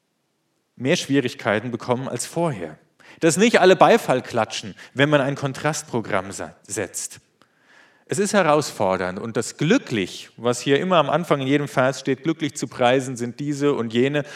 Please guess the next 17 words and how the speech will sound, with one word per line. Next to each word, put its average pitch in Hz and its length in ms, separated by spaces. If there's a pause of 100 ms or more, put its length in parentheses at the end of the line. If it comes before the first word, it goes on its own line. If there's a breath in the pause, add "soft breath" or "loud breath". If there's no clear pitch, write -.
(280 loud breath)
das 208 200
bedeutet 185 500
eben 170 460 (160)
nicht, 170 540 (600)
"Und 123 140
wenn 143 120
du 151 60
das 131 180
machst, 127 360
dann 117 120
wirst 127 200
du 135 40
immer 127 280
ein 120 140
glückliches 120 500
Leben 139 340
haben. 90 340